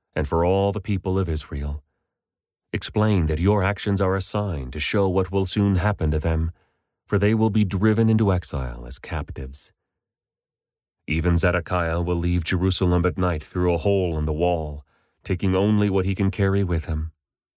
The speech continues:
He will cover his face, and his eyes will not see the land he is leaving.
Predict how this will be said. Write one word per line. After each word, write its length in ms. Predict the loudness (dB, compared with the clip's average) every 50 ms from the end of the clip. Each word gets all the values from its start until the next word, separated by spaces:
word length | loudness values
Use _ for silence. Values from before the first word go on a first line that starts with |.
| _ _ _
He 120 | -4 0
will 140 | 0 0 0
cover 320 | 0 0 0 0 2 0 0
his 160 | -2 -2 -4
face, 440 | -6 -10 -10 -10 -12 -14 -14 -14 -16 _ _ _ _ _ _ _ _ _ _
and 100 | 0 2
his 140 | 2 2 2
eyes 340 | 2 0 2 0 0 -2 -2
will 160 | -2 0 0
not 240 | 0 0 0 -2 -4
see 220 | -4 -2 -2 0
the 140 | 0 0 0
land 380 | 0 2 0 2 0 0 0 -2
he 140 | -2 -2 -2
is 140 | -2 -2
leaving. 480 | -2 -2 -2 0 -2 -2 -2 -2 -4